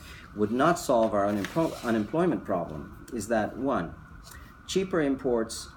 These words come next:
allow Americans to have extra money to spend on domestic goods and services. Two, many Chinese and Mexican jobs would not appeal to American workers. Three, the real cause of our unemployment has been bad economic policy,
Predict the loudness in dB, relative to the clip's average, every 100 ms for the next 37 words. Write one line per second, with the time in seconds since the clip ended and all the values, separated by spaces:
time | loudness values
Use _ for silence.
0 | -6 2 4 4 4 2 2 0 -4 -2
1 | -2 -2 -2 -2 -2 0 2 2 0 -6
2 | -4 0 0 0 -2 -2 -2 -2 -6 -4
3 | -4 -4 -6 -4 -4 -6 -8 -10 -10 -14
4 | -18 -18 -18 -18 -14 -2 2 2 0 -10
5 | -18 -20 -20 -18 -2 4 4 4 2 2
6 | 2 0 2 2 0 -2 -2 0 2 2
7 | 2 -2 -8 -4 -2 2 2 2 0 0
8 | 0 0 -2 -2 -4 -6 -4 -4 -2 -4
9 | -6 -8 -16 -18 -20 -20 -20 -20 -20 -16
10 | -2 2 4 2 -2 -10 -20 -20 -16 -4
11 | 0 4 4 4 4 2 2 2 2 4
12 | 2 0 -2 -2 -2 -2 -6 -12 -20 -20
13 | -20 -20 -8 2 4 4 4 4 2 4
14 | 4 4 2 0 0 -2 -2 -2 -2 -4
15 | -6